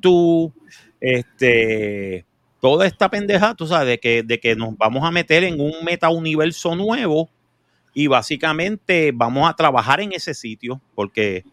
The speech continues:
ahí, ahí no hay ningún problema de que tengas un, una, un problema físico de esto. Tú puedes entrar y estás hablando con diferentes personas, vas a hacer, si estás haciendo trabajo que no es una cosa física,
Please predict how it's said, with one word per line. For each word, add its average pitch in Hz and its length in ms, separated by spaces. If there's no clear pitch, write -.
ahí, 120 460
ahí 160 280
no 208 100
hay 220 100
ningún 202 320
problema 185 440
de 165 100
que 147 100
tengas 160 320
un, 170 320
una, 156 280
un 147 220
problema 160 460
físico 131 1000
de 156 100
esto. 123 280
Tú 107 160
puedes 139 340
entrar 139 500
y 110 440
estás 135 320
hablando 160 340
con 170 140
diferentes 156 440
personas, 180 460
vas 127 160
a 139 40
hacer, 139 320
si 127 200
estás 127 260
haciendo 160 400
trabajo 139 720
que 123 140
no 123 220
es 143 60
una 151 260
cosa 143 440
física, 139 640